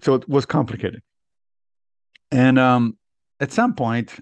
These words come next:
uh, during the sort of th-, this, this informal job interview,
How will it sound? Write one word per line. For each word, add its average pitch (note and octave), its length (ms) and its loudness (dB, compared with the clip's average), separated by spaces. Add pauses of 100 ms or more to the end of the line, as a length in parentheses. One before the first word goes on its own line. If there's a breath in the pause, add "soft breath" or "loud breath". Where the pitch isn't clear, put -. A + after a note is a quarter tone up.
(100)
uh, A#2+ 160 -14
during A2+ 260 -2
the G2+ 280 -4
sort G#2+ 240 -12
of F2+ 120 -10
th-, F#2 200 -16
this, F2+ 180 -14
this G2 200 -12
informal A2 480 0
job A2 300 -2
interview, A2+ 580 -8